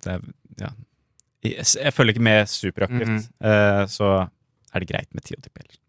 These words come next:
Speaker 2: Og nå er vi på det nivået med den premiumprisen der jeg er sånn, hvis jeg ser fire filmer i året, nei, i måneden, uh,
Speaker 1: <laughs>
Speaker 2: eh, da leier jeg de heller,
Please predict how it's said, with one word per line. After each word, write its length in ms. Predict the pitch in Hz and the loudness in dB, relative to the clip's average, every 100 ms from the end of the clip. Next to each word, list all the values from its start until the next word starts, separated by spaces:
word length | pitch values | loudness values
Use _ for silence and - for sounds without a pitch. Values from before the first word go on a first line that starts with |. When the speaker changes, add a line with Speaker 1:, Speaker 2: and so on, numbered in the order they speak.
| - | 4
Speaker 2:
Og 100 | 175 | 6
nå 80 | 226 | 8
er 100 | 196 | 6
vi 80 | 180 | 4
på 100 | 151 | 2
det 120 | 139 | 2
nivået 340 | 135 123 139 110 | 4 4 4 4
med 140 | 113 | 0
den 140 | 110 107 | 0 0
premiumprisen 1000 | 123 120 131 139 - 123 147 131 - 110 | 0 2 0 -2 -4 -2 0 0 0 0
der 140 | 110 | 0
jeg 240 | - 117 | 2 2
er 40 | 113 | 2
sånn, 260 | 123 110 107 _ _ _ 120 | -2 -6 -8 _ _ _ 0
hvis 80 | |
jeg 160 | 156 170 | 2 2
ser 300 | - 147 120 | 2 2 0
fire 320 | - 127 127 | 0 -2 0
filmer 340 | - 117 113 107 | 0 -2 0 0
i 40 | |
året, 340 | 113 135 110 113 _ _ - | 2 2 2 -6 _ _ 0
nei, 160 | 123 113 113 | 2 4 0
i 20 | 113 | 0
måneden, 380 | 117 123 101 - | 2 2 0 -4
uh, 100 | 127 - _ _ _ - | -6 -6 _ _ _ 2
Speaker 1:
<laughs> 300 | 117 - 117 | 2 2 -2
Speaker 2:
eh, 680 | 113 113 110 110 110 113 117 - | 2 4 2 0 -2 -4 -8 -10
da 360 | 123 139 160 - - | 0 2 2 0 0
leier 380 | 135 117 156 123 117 | 2 4 4 2 -4
jeg 20 | |
de 100 | 123 | -6
heller, 260 | 117 120 | -4 -4